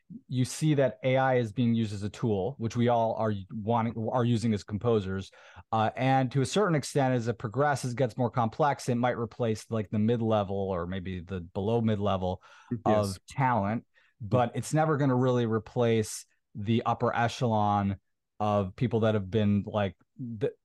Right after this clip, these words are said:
Speaker 1: that have spent their lives composing, producing, performing. Um, so those people with, with high level of skills in music composition don't really have a, have much to worry about
Speaker 2: Mm-hmm.
Speaker 1: with respect to A I. That's what
Speaker 2: I
Speaker 1: your
Speaker 2: think
Speaker 1: thoughts
Speaker 2: so.
Speaker 1: are?
Speaker 2: Yeah, yeah, yeah.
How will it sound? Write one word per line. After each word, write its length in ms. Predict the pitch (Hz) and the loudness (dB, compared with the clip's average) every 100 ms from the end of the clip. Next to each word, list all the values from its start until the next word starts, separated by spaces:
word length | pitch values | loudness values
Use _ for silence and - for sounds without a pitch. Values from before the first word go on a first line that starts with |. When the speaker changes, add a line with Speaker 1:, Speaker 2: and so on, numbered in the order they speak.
| _ | _
Speaker 1:
that 260 | 131 113 120 | -8 0 0
have 100 | 107 | 0
spent 200 | - 127 | -2 0
their 120 | 120 | 0
lives 580 | 110 117 110 110 101 - | 2 2 4 2 0 -4
composing, 460 | - 113 120 107 104 | -8 0 0 0 -2
producing, 520 | 107 113 104 110 101 _ _ | 0 0 0 -2 -4 _ _
performing. 760 | 127 - 123 120 113 98 98 - _ _ _ _ | -6 -2 0 2 0 0 -4 -8 _ _ _ _
Um, 400 | 101 98 98 95 | 0 2 0 -2
so 140 | - | -2
those 180 | 131 139 | 0 2
people 360 | - 127 120 110 | 0 2 2 2
with, 140 | 110 - | -2 -4
with 160 | - 113 | -8 -8
high 320 | - 147 143 | -4 0 2
level 260 | 131 120 113 | 2 0 -2
of 80 | 104 | -4
skills 680 | - - 156 135 120 110 - _ _ | -6 0 2 2 -2 -6 -16 _ _
in 120 | 117 | 0
music 280 | 120 120 113 | 2 2 0
composition 720 | - 117 110 127 123 123 110 - _ _ 110 | 0 0 2 0 0 0 -2 -4 _ _ -4
don't 240 | 104 143 | 0 0
really 220 | 127 127 117 | 2 2 4
have 180 | 117 | 2
a, 140 | 110 110 - | 2 0 -2
have 260 | 127 117 | -2 2
much 300 | 117 117 - | 2 0 0
to 100 | - | -2
worry 340 | 110 135 139 110 | 2 2 2 0
about 380 | 95 92 92 - _ 95 | 0 0 -2 -6 _ -8
Speaker 2:
Mm-hmm. 160 | 110 | -2
Speaker 1:
with 80 | 131 | -2
respect 420 | 110 101 - 101 | -2 -4 -2 -2
to 100 | 117 | -2
A 140 | 92 92 | -2 -2
I. 240 | 78 - - _ _ | -4 -6 -14 _ _
That's 160 | - 101 | -10 -6
what 120 | 113 | 0
Speaker 2:
I 20 | |
Speaker 1:
your 80 | 120 | 2
Speaker 2:
think 200 | 123 135 | 4 2
Speaker 1:
thoughts 80 | - | 2
Speaker 2:
so. 80 | 98 | -4
Speaker 1:
are? 40 | 95 | 0
Speaker 2:
Yeah, 100 | 120 | 2
yeah, 100 | 117 | 2
yeah. 80 | 107 | 0